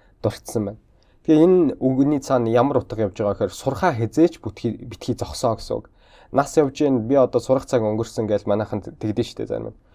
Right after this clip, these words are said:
Тэр бол ерөөсө буруу. Тэгээ сурах ца-, сурах зүйл бол таны яг үхэлтэй ижилэх нь л дуусах хэвээр. Хүн насаараа бол суралцаар ах хэвээр гэдэг санаа.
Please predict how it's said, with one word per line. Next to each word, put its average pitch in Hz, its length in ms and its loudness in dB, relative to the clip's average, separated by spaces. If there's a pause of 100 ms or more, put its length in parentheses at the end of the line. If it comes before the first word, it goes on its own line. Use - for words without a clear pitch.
(220)
Тэр 156 240 6
бол 120 80 -2
ерөөсө 113 320 0
буруу. 107 400 -2
Тэгээ 101 200 -10
сурах - 360 -2
ца-, 117 320 -4
сурах 156 320 -4
зүйл 127 160 2
бол 104 320 -2 (360)
таны 117 200 -2
яг 101 160 0
үхэлтэй 117 640 2
ижилэх - 240 -12
нь 220 160 0
л - 60 -20 (100)
дуусах - 320 0
хэвээр. - 360 -4
Хүн 104 200 -2
насаараа 101 480 -4
бол 104 80 -12
суралцаар 101 640 -6
ах - 80 -20
хэвээр 104 400 -6
гэдэг - 160 -12
санаа. - 280 -10